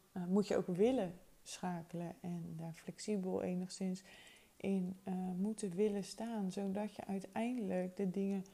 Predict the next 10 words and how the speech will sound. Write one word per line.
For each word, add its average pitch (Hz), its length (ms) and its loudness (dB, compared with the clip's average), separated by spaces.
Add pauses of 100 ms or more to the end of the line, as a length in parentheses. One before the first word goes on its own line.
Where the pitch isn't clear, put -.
(480)
kiest 214 380 2
die 196 120 -4
op - 140 -8
dat 220 200 0
moment 190 400 0
goed 262 300 -2
voor 196 180 -4
jou 165 280 -4
zijn. 165 560 -6
En 185 500 -2